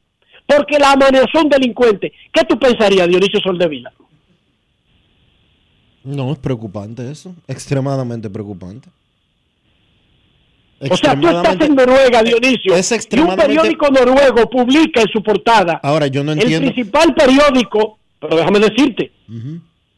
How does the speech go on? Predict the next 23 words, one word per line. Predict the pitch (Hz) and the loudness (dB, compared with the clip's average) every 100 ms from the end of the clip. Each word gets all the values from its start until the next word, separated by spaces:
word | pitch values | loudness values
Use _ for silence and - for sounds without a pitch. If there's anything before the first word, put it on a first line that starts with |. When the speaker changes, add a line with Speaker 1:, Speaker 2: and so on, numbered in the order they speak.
| _ - | _ -2
Speaker 1:
tú | 233 | 0
viviste | 262 277 - | 2 2 2
en | 233 | 2
Noruega, | 202 208 247 185 214 | 4 4 4 2 0
¿sí | |
o | 220 | 0
no? | 160 - _ _ _ | 0 -6 _ _ _
Speaker 2:
Sí, | - 123 | -10 -6
un | 135 135 | -6 -6
año. | 101 113 123 _ _ _ _ _ _ _ _ _ _ | -10 -14 -20 _ _ _ _ _ _ _ _ _ _
Speaker 1:
Viviste | 160 180 247 247 | -2 2 2 2
en | 214 | 2
Noruega | 196 196 185 | 4 4 2
un | 147 | 0
año. | 127 104 _ _ _ | -6 -14 _ _ _
Speaker 2:
Sí. | 107 90 113 - _ _ _ - | -16 -16 -18 -20 _ _ _ -6
Speaker 1:
¿Circulaban | 254 214 220 240 277 233 | -2 0 2 4 2 2
periódicos | 214 233 302 247 202 | 2 2 0 -2 -2
en | 190 | -2
Noruega, | 185 190 175 147 - - | 2 2 2 -2 -10 0
sí | 339 403 | 0 2
o | 220 | 0
no? | 196 143 | 2 -2